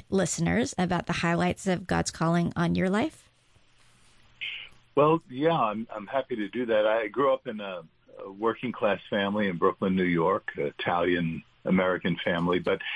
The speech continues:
Speaker 2: situated in a very diverse neighborhood. You know, Brooklyn in the nineteen fifties was, "Here comes everybody," <laughs>
Speaker 1: <laughs>
Speaker 2: kind of thing. So, uh, um, some of my, uh, closest neighbors were Jewish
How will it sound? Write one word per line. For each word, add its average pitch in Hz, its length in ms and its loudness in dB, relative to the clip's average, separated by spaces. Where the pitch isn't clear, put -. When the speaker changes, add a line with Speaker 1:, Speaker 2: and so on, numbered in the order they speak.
Speaker 2:
situated 123 600 0
in 98 240 -4
a 85 220 -4
very 135 280 4
diverse 95 460 -2
neighborhood. 87 540 -4
You 92 100 -6
know, 85 120 -4
Brooklyn 107 480 2
in 90 100 0
the 90 80 -2
nineteen 92 520 0
fifties 73 520 0
was, 69 220 2
"Here 123 140 2
comes 98 320 -2
everybody," 95 640 0
<laughs> - 0 -
Speaker 1:
<laughs> - 0 -
Speaker 2:
kind 185 640 2
of 85 100 0
thing. - 160 -10
So, 104 240 4
uh, 92 260 2
um, 87 440 -10
some 120 140 2
of 107 80 4
my, 92 340 2
uh, 82 180 0
closest 120 480 0
neighbors 104 640 0
were 87 140 -2
Jewish 92 380 2